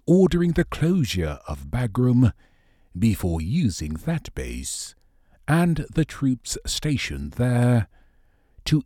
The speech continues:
execute the evacuation he's having to manage now from the Kabul airport, at the mercy not just of the Taliban,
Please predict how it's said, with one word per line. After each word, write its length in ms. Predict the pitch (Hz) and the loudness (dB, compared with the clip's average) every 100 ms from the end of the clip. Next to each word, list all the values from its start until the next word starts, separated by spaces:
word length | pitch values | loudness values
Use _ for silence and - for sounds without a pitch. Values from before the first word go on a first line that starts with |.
| - | 0
execute 500 | 175 - - 160 147 | -4 -4 -4 -4 -4
the 240 | 156 131 | -2 -2
evacuation 720 | 131 123 - 110 104 104 117 | -2 -4 -4 -2 -2 -2 -2
he's 240 | 101 120 113 | -2 -2 0
having 280 | 104 104 101 | -2 -2 -2
to 140 | 101 | -2
manage 400 | 95 92 82 - | -2 -2 -4 -4
now 280 | 160 82 95 | -2 0 -2
from 220 | - 120 | -2 -2
the 100 | 139 | -2
Kabul 580 | - - 73 82 98 117 | -4 -6 -6 -4 -6 -6
airport, 800 | - 160 87 - 60 - - - - _ _ _ _ _ _ | -4 -4 -4 -8 -12 -14 -14 -16 -16 _ _ _ _ _ _
at 320 | 139 131 - - | -2 -2 -4 -2
the 100 | 117 | 0
mercy 720 | 113 113 107 - 104 107 104 - _ _ | 2 0 -2 -2 -2 -2 -6 -14 _ _
not 420 | - - 160 - - | -6 -4 -4 -8 -16
just 340 | 110 135 - - | -6 -6 -6 -6
of 220 | 87 - | -6 -6
the 120 | - | -12
Taliban, 920 | - - - 62 62 - - 60 - | -10 -6 -6 -6 -8 -12 -14 -14 -16